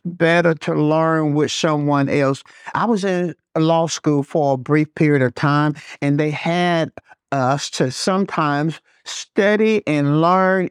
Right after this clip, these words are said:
in groups. It's just good to have somebody to walk with you. So I am grateful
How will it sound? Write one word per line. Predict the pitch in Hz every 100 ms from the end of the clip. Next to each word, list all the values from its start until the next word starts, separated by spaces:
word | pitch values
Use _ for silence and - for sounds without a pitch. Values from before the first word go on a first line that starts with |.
| -
in | 156 135 127
groups. | 127 165 151 113 - -
It's | - 165 -
just | 107 143 147 - 117
good | 127 139 139
to | 135
have | 117 131 127
somebody | - 131 127 127 123 123
to | -
walk | 117 123 120 -
with | 123 127
you. | 131 135 135 135 135 - - _
So | - - 127 123 127 - _
I | - 123 135
am | 127 123 117 -
grateful | - 135 139 151 180 - - 196 185 185